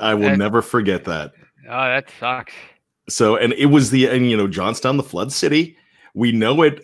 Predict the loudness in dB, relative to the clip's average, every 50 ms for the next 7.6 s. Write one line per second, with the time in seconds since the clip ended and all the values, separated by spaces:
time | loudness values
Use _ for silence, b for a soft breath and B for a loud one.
0 | -10 -6 -4 -2 -2 -2 -4 -4 -8 -10 -8 -4 -2 0 0 0 -2 -4 -6 -6
1 | -8 -12 -10 -6 -6 -4 -4 -4 -6 -6 -6 -4 -4 -4 -4 -4 -4 -4 -4 -6
2 | -6 -4 -4 -2 0 0 0 0 0 -2 -2 -2 -2 -4 -4 -4 -4 -4 -4 -2
3 | -4 -2 -2 -2 -2 -2 -2 -4 -6 -6 -8 -10 -8 -6 -4 -4 -4 -6 -4 -4
4 | -2 -2 -2 -2 -2 -4 -6 b b b b b b 0 0 2 2 0 -2 -2
5 | -4 -6 -8 -8 -6 -4 -4 -4 -2 -2 -4 -4 -4 -2 0 2 2 4 2 0
6 | -2 b b b b b b b b 0 2 2 2 0 -2 -2 0 0 0 0
7 | -2 -2 -4 -4 -4 -4 -4 -4 -6 -8 -10